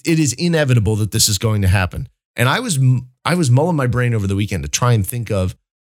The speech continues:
'cause I wanted to try and draw an analogy. I couldn't think of an analogy where, uh, like, this happened to the same extent.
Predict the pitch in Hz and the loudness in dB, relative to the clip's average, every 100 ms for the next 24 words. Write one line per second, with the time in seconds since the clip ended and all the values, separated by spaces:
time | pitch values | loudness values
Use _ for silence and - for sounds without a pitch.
0 | - 117 120 233 180 131 131 110 113 104 | 0 4 4 2 0 0 0 0 0 0
1 | 85 87 104 95 - - - _ _ - | 0 0 0 -2 -6 -12 -16 _ _ -4
2 | 131 277 - - 175 139 - 147 180 120 | -2 -2 -2 0 2 0 -2 -2 -2 -2
3 | 87 78 98 127 101 82 78 - _ _ | -2 -2 0 0 -2 -6 -10 -12 _ _
4 | _ - 107 90 87 - - 82 76 87 | _ -2 2 2 0 -6 -14 -10 -6 -8
5 | - 98 98 127 - - - - 117 117 | -8 -4 0 2 0 -4 -10 -6 -6 -6
6 | - 73 71 - _ _ _ _ _ _ | -8 -8 -8 -12 _ _ _ _ _ _
7 | _ _ - - 127 101 - - 120 117 | _ _ -2 0 2 0 -2 -4 -2 0
8 | 110 110 87 _ _ _ _ _ _ _ | 0 0 -2 _ _ _ _ _ _ _
9 | _ _ _ _ - - - - 120 - | _ _ _ _ -2 0 -2 -2 -2 -2
10 | - - | -8 -10